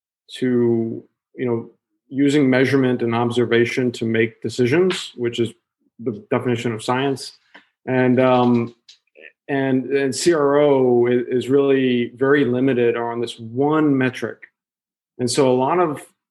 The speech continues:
you know, leads will, you know, fill in that our form on our website, and we get a lot of inquiries that, that people are looking for solutions. They're looking for people to come in with, you know, these magic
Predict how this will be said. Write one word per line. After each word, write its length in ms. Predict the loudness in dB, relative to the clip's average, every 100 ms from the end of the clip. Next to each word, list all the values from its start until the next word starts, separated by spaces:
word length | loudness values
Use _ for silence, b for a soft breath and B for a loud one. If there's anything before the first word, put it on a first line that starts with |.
| -20 -20 -10
you 120 | -4
know, 480 | 0 2 2 0 -4 _ _ _ -12
leads 460 | 0 4 4 2 0
will, 320 | -2 -2 -6
you 80 | -10
know, 220 | -10 -6 -2
fill 240 | 0 2
in 160 | 2 2
that 140 | 0
our 280 | 0 0 -2
form 340 | -4 -2 0
on 80 | 0
our 80 | 0
website, 520 | 0 0 2 2 2
and 160 | 0 0
we 80 | 0
get 100 | 2
a 40 |
lot 140 | 0
of 60 | 0
inquiries 640 | -2 -2 0 2 2 0
that, 280 | -2 -4 -4
that 140 | -8 -6
people 240 | -4 0
are 120 | 2
looking 240 | 2 0 0
for 120 | -2
solutions. 600 | 0 0 0 -2 -6 -4
They're 140 | -2
looking 300 | 0 0 -2
for 100 | -4
people 220 | -4 -4 -4
to 60 |
come 180 | -4 -2
in 200 | 0 0
with, 140 | -2 -4 _ _ _ _ _
you 80 | -2
know, 80 | 0
these 280 | 0 -2 -2
magic 520 | 0 2 2 0